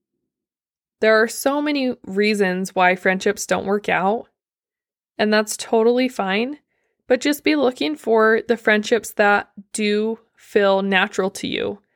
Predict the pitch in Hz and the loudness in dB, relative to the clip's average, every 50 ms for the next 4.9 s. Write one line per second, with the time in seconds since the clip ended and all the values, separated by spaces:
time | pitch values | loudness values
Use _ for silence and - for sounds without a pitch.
0 | _ _ _ _ _ _ _ - 240 - - - 220 214 214 214 214 226 226 226 | _ _ _ _ _ _ _ -2 -2 -2 0 0 2 2 2 2 2 2 2 2
1 | 226 220 208 - _ 196 208 214 220 214 226 214 214 - - 185 180 175 175 170 | 2 0 -2 -6 _ -8 -6 -4 -4 -4 -4 -4 -6 -6 -8 -8 -6 -6 -6 -4
2 | 180 180 180 175 - 196 - - - - 220 214 208 - - - 247 294 294 - | -4 -6 -6 -2 -2 0 0 0 -2 -2 0 0 0 -2 -4 -2 -4 -4 0 0
3 | 240 180 185 - - - 190 180 175 190 190 185 190 196 190 - - - 196 196 | 0 0 0 -4 -6 -8 -8 -8 -6 -6 -4 -4 -4 -4 -6 -4 0 2 4 4
4 | 190 190 190 - _ 202 202 214 208 _ _ - 214 202 196 196 190 196 | 4 2 -2 -2 _ 0 0 0 -2 _ _ -2 -2 0 0 0 -2 -4